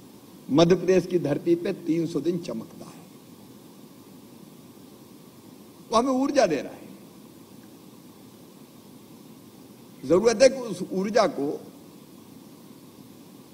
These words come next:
हम plant लगा के, टेक्नोलॉजी का इस्तेमाल करके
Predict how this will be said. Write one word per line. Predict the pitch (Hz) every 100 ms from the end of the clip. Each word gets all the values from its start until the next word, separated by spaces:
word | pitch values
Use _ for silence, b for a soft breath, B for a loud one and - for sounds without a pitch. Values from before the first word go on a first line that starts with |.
| -
हम | 139 147
plant | 147 151 180 180
लगा | 143 135 143
के, | 127 120 - - - - - - - - - - - - - - - - -
टेक्नोलॉजी | 151 165 175 180 175
का | 170
इस्तेमाल | 156 - 160 156 151
करके | - 151 139 123 135